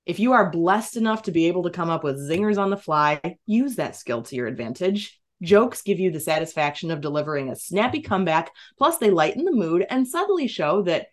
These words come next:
you're not gonna take that question seriously. So if you've got an in denial family member about, you know, if you're a lesbian whose, you know, uncle just can't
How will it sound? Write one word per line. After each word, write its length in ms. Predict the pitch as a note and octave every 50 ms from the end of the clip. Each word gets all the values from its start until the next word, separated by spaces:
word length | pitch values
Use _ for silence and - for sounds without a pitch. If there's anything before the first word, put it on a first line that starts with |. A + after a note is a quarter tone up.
| _ _ -
you're 160 | F3+ F#3 G#3+
not 180 | C4 D#4+ E4 E4
gonna 120 | C4 A3+ G3
take 220 | - A3 G#3 G#3
that 160 | F3+ D#3 - -
question 360 | F#3+ F3 - - - C3 B2
seriously. 800 | - - A#3 G#3+ E3 A2+ - - - - - - - - - - _ _ _ _ _ _ _ -
So 440 | - - A3 G3 F#3 F3+ F3 - _ _ _ _ _
if 300 | - G#3+ A3 A#3 A3+ -
you've 200 | G#3+ A3+ A#3 F#3
got 340 | F#3+ G#3+ G#3 G3 G3 - -
an 180 | B3 E3 E3 - - _
in 180 | - B3+ B3+ C4
denial 440 | A3+ A#3+ A3+ G#3+ G#3 G3+ G3 F#3+ G3
family 380 | F#3+ G3 F#3 F3 E3 E3 D#3+
member 400 | D#3 D3+ C#3 B2+ A#2+ A2+ - - -
about, 400 | - D3 C#3+ D3+ C#3+ C#3+ C#3 - -
you 80 | F3 D#3+
know, 300 | C#3+ C#3 C3 C3 B2+ - _ _ _ _
if 160 | - D3 - E3
you're 260 | E3+ E3+ D#3+ - -
a 60 | E3
lesbian 600 | F3 E3+ F3 F3+ D#3+ C#3+ D#3+ D3 C3 A#2 - - - -
whose, 520 | F3+ D#3+ D#3 D#3 D#3 D#3 D#3+ D#3 - - _ _ - - C#3
you 140 | - D#3+ E3
know, 180 | D#3 D3 D3 -
uncle 280 | - E3 E3 E3 D#3+ D3+
just 260 | - - E3 - -
can't 320 | - - E3 E3 D3+ -